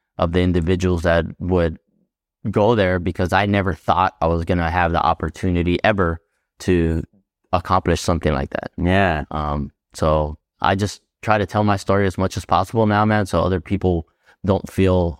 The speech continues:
Speaker 1: that way, or if they are feeling that way, understand that that is not, uh, the way reality is. It's your own internal barriers in your head that you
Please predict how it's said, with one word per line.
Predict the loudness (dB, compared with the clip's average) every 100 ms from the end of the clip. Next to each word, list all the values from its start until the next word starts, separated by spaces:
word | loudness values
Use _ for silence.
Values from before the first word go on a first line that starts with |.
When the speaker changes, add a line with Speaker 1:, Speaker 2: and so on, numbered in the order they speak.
| -2
Speaker 1:
that | 0 0
way, | 2 2
or | 2 0
if | -2 0
they | 2
are | 2 0
feeling | 0 0 2
that | 2 2
way, | 0 0
understand | 0 -2 -2 -2 0 -2 -6 _ _ -2
that | 2 2 2
that | 0 2
is | 0 0
not, | 2 2 0 -2 -2
uh, | -2 0 -2 -2
the | 0
way | 2 2 0 -2
reality | 0 2 2 2 0 0
is. | -2
It's | -4 -2
your | 0 0
own | 2 0
internal | 0 -2 -2 0
barriers | 0 2 2 0
in | 0
your | 0 0
head | 0 0 -2 -8 _ _ _
that | 0 2
you | 4 2 0